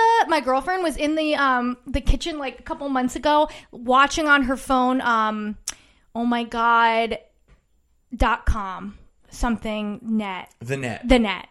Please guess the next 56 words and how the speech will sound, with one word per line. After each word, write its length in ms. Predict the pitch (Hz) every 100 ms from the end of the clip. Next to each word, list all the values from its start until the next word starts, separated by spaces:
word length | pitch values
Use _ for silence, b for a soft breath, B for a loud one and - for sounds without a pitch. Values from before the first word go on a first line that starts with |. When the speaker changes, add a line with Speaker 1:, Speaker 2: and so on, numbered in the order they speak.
| -
Speaker 2:
That, 140 | 123
Speaker 1:
yeah. 160 | 202 185
Speaker 2:
like, 180 | 123 117
it's 160 | -
like 80 | 135
a 80 | 117
thriller 500 | - 139 147 139 127
where 100 | 120
she's, 220 | 110 135 120
like, 80 |
a 40 | 107
hacker, 520 | - 113 - 69 98
right? 300 | - 104 120
Speaker 1:
Yes. 560 | 190 180 62 - - - 104
Speaker 2:
Yeah. 100 | - -
Speaker 1:
That 100 | 247
movie 220 | 285 359
was 180 | 381 -
so 240 | 208 208
bad, 420 | 202 - 190 214 -
and 100 | 226
we 80 | 240
watched 300 | 208 220 -
the 80 | 277
whole 140 | 277
thing. 240 | 359 320 -
Speaker 2:
<laughs> 60 | 240
I 120 | -
can't 120 | -
Speaker 1:
Because 380 | 170 226 - 180
Speaker 2:
imagine. 400 | 170 151 127 123 B B
Speaker 1:
it's 180 | 277 269
Sandra 320 | 285 285 330
Bullock. 320 | 359 415 269 -
Speaker 2:
Because 320 | 440 381 247
it's 160 | 381 -
also, 280 | 233 240 220
it's 180 | 202 339 339
early 320 | 208 247 220
internet, 640 | - 156 139 135 131 277 - 277
Speaker 1:
<laughs> 100 | 147
Speaker 2:
and 180 | 156
then 180 | 160 160
she's, 300 | 151 185 151
like, 280 | 156 120 -
breaking 500 | 139 160 143 139 117
early 360 | 110 117 110 107
internet. 220 | 107 104
Speaker 1:
First 180 | 277 254
of 60 |
all, 40 | 240
I 100 | 226
love 300 | 208 196 190
early 240 | - -
internet. 480 | - - - - -
Speaker 2:
Uh-huh. 340 | 120 113 80